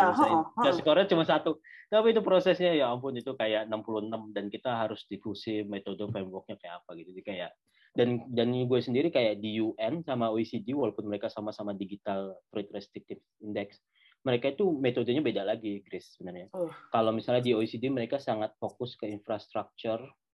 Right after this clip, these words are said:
Speaker 1: sama policies. Nah, kalau di U N mereka tuh heavy juga di, eh, classical trade-nya itu tadi yang gue bilang, yang di tengah, yang nomor dua. Jadi kayak quantitative restriction,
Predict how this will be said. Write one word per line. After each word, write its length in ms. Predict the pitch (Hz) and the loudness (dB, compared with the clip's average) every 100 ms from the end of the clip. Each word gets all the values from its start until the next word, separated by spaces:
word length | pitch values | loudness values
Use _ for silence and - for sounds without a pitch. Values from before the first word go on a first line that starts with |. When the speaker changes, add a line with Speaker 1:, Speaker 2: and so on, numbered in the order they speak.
| _ _ | _ _
Speaker 1:
sama 320 | _ 123 107 104 | _ -4 -2 -2
policies. 800 | 110 101 101 - 123 - - _ _ _ _ _ | -2 -2 -2 -6 -6 -6 -10 _ _ _ _ _
Nah, 160 | 113 104 | -4 0
kalau 880 | 113 110 107 107 104 104 107 104 | 2 2 2 2 2 0 0 -2
di 240 | 101 107 101 | -2 -2 0
U 120 | 107 | -2
N 200 | 123 147 | -2 -2
mereka 300 | 123 117 127 | -4 -2 -2
tuh 320 | 127 165 143 - | -2 -2 -4 -10
heavy 380 | _ 107 107 120 | _ -6 -4 -4
juga 320 | 104 107 131 | -2 0 0
di, 400 | 131 113 120 131 | 0 0 -2 -2
eh, 160 | - 107 | -6 -6
classical 560 | 113 107 120 - 107 - | -4 -6 -6 -8 -8 -4
trade-nya 400 | 110 - 107 104 | -6 -6 -10 -10
itu 80 | |
tadi 240 | - 95 - | -10 -10 -10
yang 160 | 92 | -10
gue 80 | 90 | -12
bilang, 240 | - 180 92 | -10 -12 -12
yang 160 | 170 | -16
di 80 | 175 | -16
tengah, 240 | 175 180 180 | -16 -18 -18
yang 160 | 196 175 | -16 -14
nomor 240 | 175 170 | -14 -16
dua. 220 | - 165 - _ _ _ _ | -14 -14 -16 _ _ _ _
Jadi 200 | - 101 | -10 -4
kayak 480 | 95 92 - - - | -2 -2 -4 -10 -8
quantitative 560 | 95 95 92 90 98 | -8 -8 -10 -10 -12
restriction, 560 | 92 - 117 - 110 101 | -16 -16 -16 -14 -10 -8